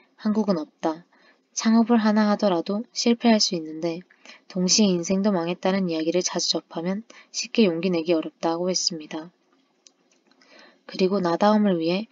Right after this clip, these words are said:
지금부터 할 수 있는 일에 대해서는 자신이 선택한 일을 열심히 해보는 것과 인생의 X표치기라고 조언했습니다. 자신의 기억을 가장 어렸을 때부터 떠올려보며 내가 정말 즐겁고 행복했던 순간을 생복해-,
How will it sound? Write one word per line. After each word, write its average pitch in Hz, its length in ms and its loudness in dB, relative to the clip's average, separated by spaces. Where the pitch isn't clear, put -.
지금부터 208 540 0
할 226 100 4
수 - 180 2
있는 185 280 0
일에 165 180 -2
대해서는 165 640 -4
자신이 214 400 0
선택한 226 540 2
일을 180 300 0
열심히 202 440 2
해보는 208 380 2
것과 165 420 -6
인생의 214 460 2
X표치기라고 185 960 -2
조언했습니다. 165 840 -6
자신의 220 400 2
기억을 190 440 0
가장 190 360 -2
어렸을 208 320 2
때부터 170 400 -6
떠올려보며 180 760 -2
내가 180 240 4
정말 190 360 0
즐겁고 196 460 0
행복했던 214 560 0
순간을 190 380 0
생복해-, 208 460 -4